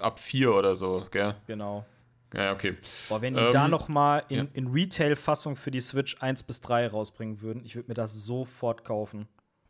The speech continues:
Speaker 1: Ja, das wär schon echt cool. Ähm,
Speaker 2: Boah.
Speaker 1: ja, wie gesagt, ähm,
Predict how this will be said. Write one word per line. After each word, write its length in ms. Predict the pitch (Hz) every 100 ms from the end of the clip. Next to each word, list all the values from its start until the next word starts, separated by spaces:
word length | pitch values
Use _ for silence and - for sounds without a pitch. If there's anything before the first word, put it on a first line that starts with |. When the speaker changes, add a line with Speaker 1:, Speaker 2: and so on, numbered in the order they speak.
| _ _ _ -
Speaker 1:
Ja, 140 | 107 104
das 140 | 101
wär 140 | 110 101
schon 180 | 110
echt 240 | 101 101 - -
cool. 260 | 104 101 98
Ähm, 380 | 101 98 101 101
Speaker 2:
Boah. 100 | - - _ _ _ - - - - - - -
Speaker 1:
ja, 240 | 113 107
wie 80 | 107
gesagt, 380 | 107 110 107 -
ähm, 420 | 101 101 98